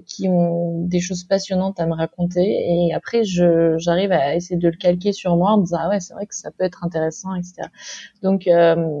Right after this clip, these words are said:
donc c'est vrai que j'aime être entourée. Là, je suis, euh, quand j'étais à Nantes, j'étais accompagnée par Nantes Initiative. Euh, donc j'ai une marraine qui, que je vois régulièrement et qui suit ma boîte et qui, et qui me fait me poser, c'est un peu comme,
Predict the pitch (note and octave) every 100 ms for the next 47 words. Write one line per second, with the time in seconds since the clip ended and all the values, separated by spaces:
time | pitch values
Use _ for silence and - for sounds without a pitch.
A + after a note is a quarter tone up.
0 | F#2+ - - F3+ F3+ F3 F#3 G#3+ G#3+ F#3+
1 | G3+ G#3 F#3 F#3+ F3+ F#3 F#3+ A3+ G#3 F3
2 | F3+ F3 F3+ E3+ E3 E3 D#3+ D#3+ D#3 -
3 | - F3+ F3 F3 F3 F3 G3 F3+ E3+ E3
4 | E3 D#3+ E3+ F3 F3 F3 E3+ F3+ F3 F#3
5 | F3 F#3 F#3 B3+ F#3+ F3+ - - - -
6 | E3 D#3+ D#3+ F3 E3+ E3+ E3 E3+ F3+ G#3
7 | G3 D#3 _ - E3 - E3+ E3 F3 F3
8 | E3+ E3+ F3+ F#3+ G3+ G#3+ G#3+ F#3 F3+ F3
9 | - F#3+ F#3 F#3 G3 G3+ G#3+ G#3 F#3 -
10 | F3 E3+ E3 - F3+ G3 F3+ A#3 G#3+ G#3
11 | - A3 G#3 G#3 G3+ G3 G#3+ G#3+